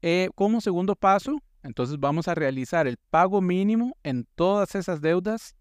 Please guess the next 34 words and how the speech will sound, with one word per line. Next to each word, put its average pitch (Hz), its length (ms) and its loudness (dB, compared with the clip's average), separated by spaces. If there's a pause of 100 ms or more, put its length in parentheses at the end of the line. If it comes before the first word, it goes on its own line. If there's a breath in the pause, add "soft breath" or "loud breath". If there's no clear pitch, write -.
excepto 196 840 0
en 143 160 -4
la 117 120 -2
más 110 220 -6
pequeña, 240 500 0 (140)
¿ok? - 160 -4
Entonces, 131 460 0
si 151 120 -6
tengo 180 400 0 (340)
una 160 300 0
deuda 135 460 0
por 139 140 -2
la 131 120 0
cual 147 180 0
pago 170 440 2
quinientos 147 480 -2
dólares, 127 400 0
otra 135 300 -2
pago 151 380 2
trescientos 139 420 -4
cincuenta 143 340 -2
y 113 40 -2
por 113 160 -4
la 110 80 0
otra 160 200 -4
pago 143 260 0
cien, 208 360 0 (640)
entonces 135 400 -2
voy 143 180 0
a - 20 2
hacer 151 180 0
el 127 80 0
pago 143 280 0
mínimo 208 560 0